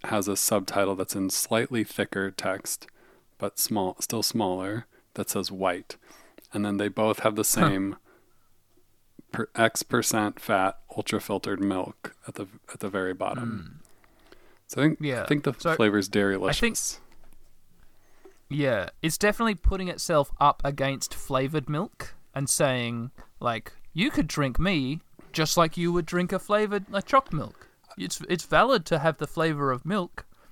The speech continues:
Speaker 2: just plain milk without chocolate.
Speaker 1: Is that
Speaker 2: And now you can,
Speaker 1: creative,
Speaker 2: as
Speaker 1: or
Speaker 2: a
Speaker 1: is that
Speaker 2: reviewer,
Speaker 1: zeitgeist,
Speaker 2: either choose
Speaker 1: Daniel?
Speaker 2: to see through that. Hmm?
Speaker 1: Is that
Speaker 2: What?
Speaker 1: creativity, or is that zeitgeist?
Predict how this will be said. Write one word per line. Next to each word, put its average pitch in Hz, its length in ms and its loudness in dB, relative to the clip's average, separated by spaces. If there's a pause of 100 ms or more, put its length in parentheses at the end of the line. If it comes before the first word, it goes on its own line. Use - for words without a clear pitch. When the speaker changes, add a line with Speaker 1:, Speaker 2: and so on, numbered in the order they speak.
(360)
Speaker 2:
just 180 220 -2
plain 165 320 4
milk 190 280 -2
without 151 360 -2
chocolate. 185 380 -2 (160)
Speaker 1:
Is 113 100 -2
that 117 160 6
Speaker 2:
And 156 80 2
now 156 140 6
you 120 300 8
can, - 100 4
Speaker 1:
creative, 170 120 6
Speaker 2:
as 143 140 6
Speaker 1:
or - 20 6
Speaker 2:
a 117 40 4
Speaker 1:
is 131 80 2
that 127 160 6
Speaker 2:
reviewer, 156 220 4 (100)
Speaker 1:
zeitgeist, 104 200 0 (240)
Speaker 2:
either 143 60 4
choose 156 420 2
Speaker 1:
Daniel? 107 160 4
Speaker 2:
to 117 60 4
see 151 340 4
through 151 400 -2
that. 107 300 -4 (1700)
Hmm? 226 180 4 (400)
Speaker 1:
Is - 100 0
that - 80 6
Speaker 2:
What? - 80 4
Speaker 1:
creativity, 143 720 4
or 135 80 6
is 113 100 0
that 107 220 0
zeitgeist? - 800 -2